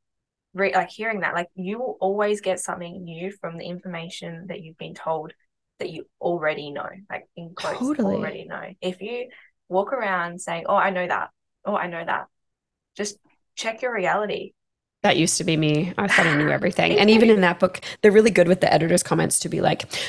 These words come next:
Speaker 2: "Many of you may be sitting there thinking right now that you are, you understand the concept. You can make sense of it. Therefore, you don't actually need to say it out loud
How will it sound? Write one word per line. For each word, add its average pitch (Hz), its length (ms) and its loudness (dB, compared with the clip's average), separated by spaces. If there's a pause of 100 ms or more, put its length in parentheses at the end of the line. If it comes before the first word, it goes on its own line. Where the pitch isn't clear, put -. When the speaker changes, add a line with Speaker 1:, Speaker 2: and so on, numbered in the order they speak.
Speaker 2:
"Many 285 300 8
of 240 100 6
you 214 120 8
may 185 180 8
be 180 120 6
sitting 127 300 0
there 127 140 6
thinking 156 360 2
right 143 220 0
now - 280 -2
that 180 200 2
you 262 280 6
are, 175 420 4
you 226 160 6
understand 269 640 2
the 170 80 -4
concept. - 420 -6
You 240 80 0
can 262 140 6
make 247 160 6
sense 165 280 -2
of - 80 -6
it. - 120 0
Therefore, 202 260 6
you 220 120 8
don't 196 280 6
actually 220 340 0
need 196 180 4
to - 80 -2
say 170 320 2
it 175 60 4
out 180 200 2
loud 135 420 2